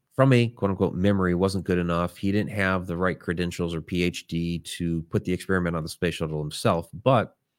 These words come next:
so he was shot down by, by the general that was looking for, you know, the, the new, uh, programs to go up there. But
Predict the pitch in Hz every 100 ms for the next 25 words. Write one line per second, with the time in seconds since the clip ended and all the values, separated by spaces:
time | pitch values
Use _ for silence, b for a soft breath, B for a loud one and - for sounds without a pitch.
0 | B B _ 104 107 101 - 101 - 90
1 | 90 82 82 80 78 - 80 76 92 90
2 | 82 80 78 82 85 82 78 - 76 76
3 | _ _ - - - - 80 - - 80
4 | 78 73 b b b b _ - 78 107
5 | 101 87 80 85 87 117 80 69 - _
6 | B B B - 113 -